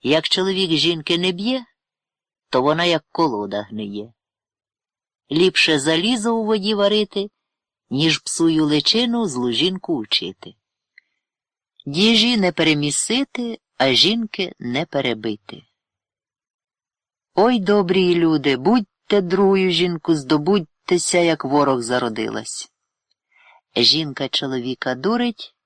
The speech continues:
ніколи не буває з ним щира. Треба добре калатати, щоб бабу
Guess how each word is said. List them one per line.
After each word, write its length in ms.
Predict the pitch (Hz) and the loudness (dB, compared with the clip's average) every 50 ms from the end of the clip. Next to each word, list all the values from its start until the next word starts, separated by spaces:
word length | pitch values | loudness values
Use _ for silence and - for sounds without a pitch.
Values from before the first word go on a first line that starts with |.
| _ - | _ -8
ніколи 500 | 131 127 123 - - - 185 214 233 226 | -6 -6 -6 -6 -4 -2 -2 0 0 0
не 100 | 214 196 | 0 0
буває 460 | 156 151 147 143 151 160 160 156 147 | 0 0 0 2 0 0 0 -2 -4
з 80 | 131 | -4
ним 200 | 123 135 147 156 | -6 -8 -8 -4
щира. 580 | 147 - - - - 113 110 113 117 117 110 _ _ _ _ _ _ _ _ _ _ _ _ _ _ _ _ _ _ _ _ _ _ _ _ _ _ _ _ _ _ _ _ _ _ _ _ | -2 -2 0 0 -2 -2 -4 -6 -6 -10 -16 _ _ _ _ _ _ _ _ _ _ _ _ _ _ _ _ _ _ _ _ _ _ _ _ _ _ _ _ _ _ _ _ _ _ _ _
Треба 420 | - 127 139 156 170 156 151 143 139 | -4 0 2 2 2 2 2 0 0
добре 440 | 127 135 151 151 143 120 139 131 | 0 0 0 0 0 0 -2 -4
калатати, 960 | 120 - - 131 131 131 131 - - 190 208 226 214 - 220 220 214 208 190 - _ _ _ _ _ _ _ _ | -4 -4 -4 -4 -2 -2 -4 -2 0 0 0 0 0 -4 -6 -6 -6 -8 -10 -14 _ _ _ _ _ _ _ _
щоб 300 | - - - - 110 107 | -6 -4 -4 -4 -4 -4
бабу 540 | 104 101 117 151 175 185 170 170 185 165 | -4 -2 2 2 2 2 2 0 -4 -4